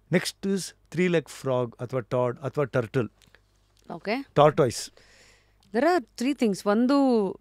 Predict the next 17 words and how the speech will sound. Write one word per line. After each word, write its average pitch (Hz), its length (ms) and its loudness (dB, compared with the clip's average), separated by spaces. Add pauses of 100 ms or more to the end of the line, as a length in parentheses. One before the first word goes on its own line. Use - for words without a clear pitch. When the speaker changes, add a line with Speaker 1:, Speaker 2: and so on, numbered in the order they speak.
Speaker 2:
ಟಾರ್ಟಾಯ್ಸು 254 640 2
ಅದೇನ್ 214 280 0
ಮಾಡತ್ತೆ, 202 540 -6
ಎಲ್ಲ 220 160 2
ಬಿಡಿಸಿ 196 300 0
ಬಿಡಿಸಿ 185 220 -4
Speaker 1:
See, 165 120 -4
Speaker 2:
ಹೇಳ್ಬೋದು. 175 280 0
Speaker 1:
tortoise 196 380 4
ನಾನು 180 140 0
ಹೇಳಿದಾಗ 156 400 0
tortoise 165 880 -2 (460)
symbolizes 160 560 0
longevity, 131 640 -2 (480)
ಅಂದ್ರೆ 175 220 0
ನಮ್ಮ 156 180 -2
ಆಯುಷ್. 143 400 -2